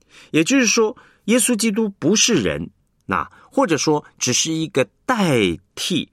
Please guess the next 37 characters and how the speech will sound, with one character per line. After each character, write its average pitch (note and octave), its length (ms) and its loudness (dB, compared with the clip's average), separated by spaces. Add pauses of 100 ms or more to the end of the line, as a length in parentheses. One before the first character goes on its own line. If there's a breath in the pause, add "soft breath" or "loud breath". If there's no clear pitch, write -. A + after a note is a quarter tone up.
或 F#3 200 0
者 A2+ 100 -4
说 A#2+ 180 -4
一 C#3 120 -2
个 C3 100 -2
化 C3+ 640 -2
身。 D#3+ 400 -2 (800 soft breath)
要 D4 200 2
么 A3 120 4
呢， E3 200 -2 (120)
就 G#3+ 160 0
强 B2+ 380 0
调 D3+ 200 2 (200 soft breath)
基 B3 260 2
督 A#3 180 0
是 C3+ 320 0
神， A2+ 600 0 (640)
是 - 180 -2
维 A2+ 340 2
护 G3+ 220 -2
了 A#2 140 2
基 F3+ 180 0
督 F3 140 -2
的 D3 100 0
神 F#2+ 400 -4
性， D3 280 0 (340 soft breath)
但 A3 160 0
是 D3+ 140 0
呢， A2 100 -2 (140)
他 E3+ 100 -2
不 D#3 460 -2
是 A2+ 680 0
人。 F2 320 -2 (340 soft breath)
换 B3+ 220 0
句 G3+ 60 2
话 G3 160 2
说， - 260 -2